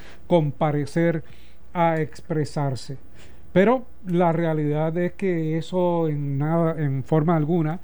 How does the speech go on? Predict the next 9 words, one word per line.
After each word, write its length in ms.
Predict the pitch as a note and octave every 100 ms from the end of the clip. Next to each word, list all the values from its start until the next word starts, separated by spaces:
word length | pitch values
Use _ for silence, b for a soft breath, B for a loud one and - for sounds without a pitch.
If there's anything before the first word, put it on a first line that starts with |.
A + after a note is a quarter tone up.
| B B B B
varía, 800 | D3 C3 D#3+ D3 D#3 F#3+ D#3 E3+ - b b b - -
que 400 | E3 D#3+ G#3+ - - - -
hay, 400 | D3+ E3 F3+ F#3 - - -
había 600 | C#3+ D3+ F#3+ F#3+ D#3 D3
unas 480 | D3 D3+ D#3 D#3+ D#3+
invitaciones 840 | D#3 D#3 D#3+ D#3 F3+ F3+ F3 C#3+
a 240 | C3+ C3+
unos 280 | C3+ D3 D#3
académicos 840 | D#3+ D#3 D3 D#3+ F3+ D#3 C#3 D#3